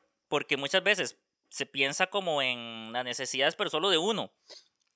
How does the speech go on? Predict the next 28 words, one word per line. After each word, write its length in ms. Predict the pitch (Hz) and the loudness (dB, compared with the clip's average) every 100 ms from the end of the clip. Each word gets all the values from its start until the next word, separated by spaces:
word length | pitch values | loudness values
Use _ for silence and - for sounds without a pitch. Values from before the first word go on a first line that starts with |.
| _ _ _ _ | _ _ _ _
Y, 540 | - 135 135 135 127 123 | -8 -4 -2 0 -2 0
y 60 | 135 | 2
así. 340 | 131 220 214 - _ _ _ | 2 0 -4 -12 _ _ _
Y 80 | 139 | -6
por 160 | 139 147 | 2 6
ejemplo, 340 | 180 196 135 | 6 4 0
mae, 160 | 147 160 | 0 0
un, 120 | 165 | -2
un 140 | 160 | -2
ejemplo 340 | 175 190 185 185 | 0 0 -2 -4
típico 340 | 196 170 127 | -4 -8 -6
que 100 | 117 | -6
yo 80 | 120 | -6
siempre 200 | 151 160 | -6 -2
le 80 | 147 | -2
digo 120 | 151 | 0
a 40 | 160 | 2
la 100 | 147 | 2
gente, 280 | 165 - | 0 0
mae, 180 | 139 175 | 4 4
por 120 | 151 | 4
ejemplo, 240 | 135 160 180 | 0 -2 -4
pongo 180 | 180 180 | -4 2
una 160 | 180 | 2
rampa 340 | 170 180 185 180 | 6 4 4 0
en 100 | 170 | 0
un 140 | 175 | -4
parque. 680 | - 180 175 - - 92 | 6 6 6 0 -10 -10